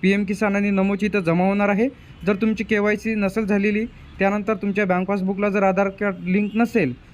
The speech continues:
तर तुम्हाला इथं पीएम किसान व नमोचा योजनेचा कोणताही लाभ इथं मिळणार नाही. तर लवकरात लवकर चेक करून घ्या.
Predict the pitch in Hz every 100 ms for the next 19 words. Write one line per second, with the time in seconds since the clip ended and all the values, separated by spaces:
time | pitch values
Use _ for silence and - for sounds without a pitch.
0 | - 196 214 214 214 208 214 202 190 196
1 | 196 214 208 214 202 185 196 214 220 226
2 | - - 165 165 202 202 196 190 190 214
3 | 208 202 202 214 190 180 196 202 226 285
4 | - - 208 196 180 202 196 202 220 190
5 | 196 196 208 208 226